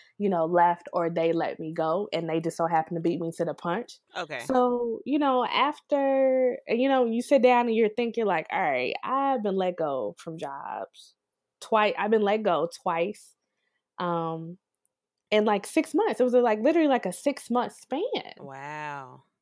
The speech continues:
Speaker 1: And this is also not the first time that I've lost jobs as well, but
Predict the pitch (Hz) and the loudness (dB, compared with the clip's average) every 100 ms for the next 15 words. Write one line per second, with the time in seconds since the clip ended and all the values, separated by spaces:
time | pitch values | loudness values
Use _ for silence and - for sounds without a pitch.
0 | _ - 233 262 247 240 233 233 226 - | _ 0 4 6 6 4 2 0 -2 -6
1 | - - 254 254 233 311 381 302 269 233 | -18 0 0 2 4 4 4 4 4 4
2 | 247 294 269 240 233 - 214 190 190 185 | 2 0 -2 -2 -2 -4 -2 0 0 -2
3 | 180 185 185 175 170 - - - 185 196 | -2 -2 0 0 0 -4 -18 -12 -2 0
4 | 190 180 170 165 175 208 208 160 160 - | 0 -2 -8 -6 -2 0 0 0 -4 -8
5 | _ - - _ - 190 190 180 165 | _ -20 -20 _ -4 2 4 4 0